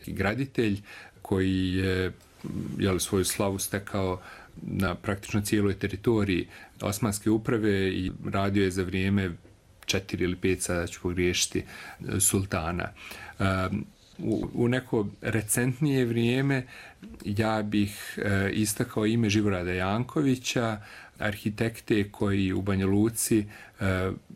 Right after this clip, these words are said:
bar iz ovih javnih izvora što poznajemo, ima projektovana dva objekta veoma različitih razmjera. Prvi,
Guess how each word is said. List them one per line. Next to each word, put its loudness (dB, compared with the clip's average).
bar 2
iz 2
ovih 4
javnih 0
izvora 2
što -4
poznajemo, 2
ima 2
projektovana -2
dva 0
objekta 0
veoma 0
različitih 0
razmjera. 2
Prvi, 4